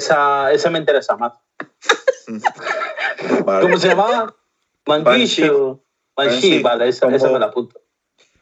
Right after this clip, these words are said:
Speaker 2: serie Banshee. Apúntala ahí, ¿eh?
Speaker 1: <laughs> El sexo, violencia y sexo. Ok, está
Speaker 2: Sexo,
Speaker 1: bien.
Speaker 2: violencia y sexo.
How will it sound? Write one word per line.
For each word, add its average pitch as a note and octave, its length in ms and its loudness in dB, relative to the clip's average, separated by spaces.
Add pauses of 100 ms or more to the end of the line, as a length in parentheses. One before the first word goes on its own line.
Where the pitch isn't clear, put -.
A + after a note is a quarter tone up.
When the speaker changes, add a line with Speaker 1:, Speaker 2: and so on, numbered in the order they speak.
Speaker 2:
serie D3+ 360 0
Banshee. B2 500 -4 (380)
Apúntala C3+ 600 2
ahí, A2 160 0
¿eh? F#3 240 -4 (420)
Speaker 1:
<laughs> - 440 -20
El B2+ 140 0
sexo, D#3+ 420 0
violencia D3 540 2
y D3 80 -2
sexo. - 440 -2
Ok, G#2+ 140 -12
está G#2+ 360 0
Speaker 2:
Sexo, C3 340 2
Speaker 1:
bien. D3 160 4
Speaker 2:
violencia D#3 320 0
y C#3+ 60 -2
sexo. A#2 460 -4